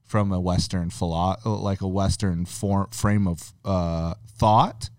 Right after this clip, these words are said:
because he does inject, uh, some historical context in there that we don't understand as Americans,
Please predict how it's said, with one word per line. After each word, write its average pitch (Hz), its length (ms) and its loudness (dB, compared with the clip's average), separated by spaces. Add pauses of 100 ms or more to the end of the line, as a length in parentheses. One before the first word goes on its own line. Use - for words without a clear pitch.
(420)
because 113 380 2
he 107 100 2
does 110 520 4 (120)
inject, 98 880 0 (160)
uh, 90 460 0 (340)
some 104 220 0
historical 101 600 -2
context 120 640 -2
in 120 140 0
there 123 200 2
that 90 160 -2
we 98 160 -2
don't 95 280 0
understand 87 520 -4
as 82 160 -6
Americans, 82 800 -6